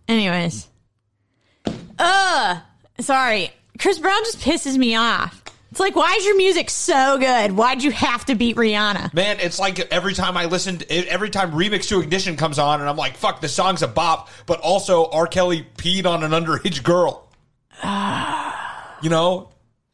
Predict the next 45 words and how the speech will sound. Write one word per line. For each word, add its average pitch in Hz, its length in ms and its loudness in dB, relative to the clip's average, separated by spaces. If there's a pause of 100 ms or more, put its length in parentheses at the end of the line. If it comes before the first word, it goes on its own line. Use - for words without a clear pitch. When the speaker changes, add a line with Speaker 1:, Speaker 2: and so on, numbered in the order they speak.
(220)
Speaker 2:
It's 127 180 -8
hard. 110 340 -2 (400)
Speaker 1:
It's - 100 -16
hard. 202 420 2
Speaker 2:
Every 165 280 0
Michael 151 300 -2
Jackson 139 420 -4
song. 143 420 -2 (380)
Speaker 1:
You 185 140 -6 (120)
don't, 185 380 0
yeah, 185 340 2
d-, 185 320 0
it 185 60 -2
just, - 420 -8
it 185 160 -2
depends 214 320 0
on 220 100 4
who 220 60 6
you 214 200 4
ask. 214 360 0
They'll 180 180 2
tell 208 180 0
you 202 140 4
that 202 140 4
he 196 140 0
didn't 202 260 4
do 214 140 4
it. 185 200 0 (200)
Speaker 2:
Now 156 340 -2
every 143 300 -6
song 139 340 0
that 139 80 -8
was 127 140 -4
produced 135 280 -2
by 131 120 -2
Phil 127 180 -6
Spector 135 420 -6
when 127 120 -4
we 123 100 -6
talked 123 220 -4
about 117 200 -4
him. 120 280 -6 (240)
Speaker 1:
Oh, 170 260 -4
God, 160 320 -2
right? 170 400 -2